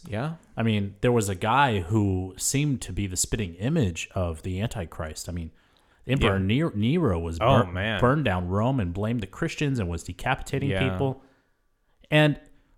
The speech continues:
Speaker 2: all I'm saying is,
Speaker 1: Mm-hmm.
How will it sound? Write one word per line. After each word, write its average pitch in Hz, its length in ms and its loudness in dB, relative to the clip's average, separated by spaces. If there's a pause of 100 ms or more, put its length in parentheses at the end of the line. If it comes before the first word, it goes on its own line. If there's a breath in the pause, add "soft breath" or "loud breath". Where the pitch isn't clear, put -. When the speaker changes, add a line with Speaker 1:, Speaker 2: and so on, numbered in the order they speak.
(1200)
Speaker 2:
all 135 120 0
I'm 135 120 4
saying 95 380 2
is, 98 460 -4 (340)
Speaker 1:
Mm-hmm. 127 340 -6